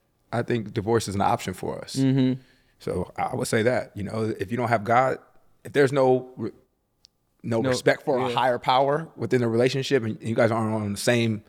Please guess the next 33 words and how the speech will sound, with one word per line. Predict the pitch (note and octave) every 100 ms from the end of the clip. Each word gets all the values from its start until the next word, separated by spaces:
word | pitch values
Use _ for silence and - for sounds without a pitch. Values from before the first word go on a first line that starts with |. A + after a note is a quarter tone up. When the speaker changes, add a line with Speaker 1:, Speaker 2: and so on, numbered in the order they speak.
| _ _ _ _ _ -
Speaker 1:
uh, | - F#2+ F2 - -
or | G#2
you | G#2+
guys | A#2 A2
aren't | A2 G#2+
in |
agreeance | G2 G#2+ A#2 A2
on | G#2+
that, | A#2 D#3 - - _ _ _ _ -
you're | A2
gonna |
have | G#2+
those | G#2+ G2+
issues. | B2 -
Speaker 2:
You |
guys | C3+
gonna | B2+ A#2+
be | B2
human. | C#3+ A#2+ A2 - _ _ A2
Speaker 1:
You're |
gonna | G#2
be | F#2+
human. | G2 B2 G#2
F-, | - - _ _ _ _
f-, | - _ _ _ _ -
that. | G#2+ E2+ - - - _ _ _ _ _ _ _ _ _ _ _ _ _ _ _
Speaker 2:
So | - D3 C3+ B2+ C3+ -
we | B2+ C#3+
see, | - D3 C#3 C3 C3 _ _ A#2
um, | B2+ A#2+ A2+ G#2+ G2+ - _ -
other, | D3 D3 C#3 - -
other | - C#3
breakups. | A#2 A#2+ B2 B2+ A#2 - - -